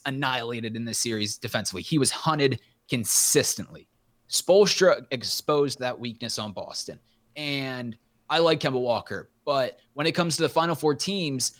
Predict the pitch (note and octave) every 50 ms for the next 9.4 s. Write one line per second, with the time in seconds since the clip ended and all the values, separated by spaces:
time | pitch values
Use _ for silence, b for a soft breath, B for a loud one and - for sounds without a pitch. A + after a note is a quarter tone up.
0 | b - - - D#3+ E3 E3+ D#3+ D3 E3 E3 D#3 C#3+ B2 G#2+ B2 C#3+ C3 C3 -
1 | - - B2 - - - F#2+ D#2+ - - - _ _ _ _ _ _ _ _ _
2 | _ - D3+ D#3 D3+ D3 C#3+ C#3 C3+ B2+ B2+ A#2+ A2+ - - - B2+ C#3 E3 -
3 | F#3 D3+ C3 D#3 - F3+ G3 A#3 - - C3 A#2 G#2+ - - - G#2+ F2+ - -
4 | - - b b b b _ _ - D3 D#3 D#3+ E3+ E3+ F3 F3 E3+ E3+ E3+ E3+
5 | D#3 - E3 E3+ F#3+ G3 D#3+ C#3+ D3 D3 C#3+ C3 - D3+ E3 E3 D#3+ D#3+ D3 -
6 | F3+ F3 - - - - F#3+ G3 F3+ F3 D#3+ D#3 D3+ C3+ C3 C#3 C3 - - C#3+
7 | D3 C3 - - - G#3 A#3 F#3+ E3+ - - b b b b _ - B3+ D#4 E4
8 | D#4+ A#3+ - C4 C#4+ G#3 D#3 C#3+ E3 E3 - D#3 D#3+ C3+ B2+ - C#3 B2+ A#2+ -
9 | - C#3 A2+ G#2 - - - -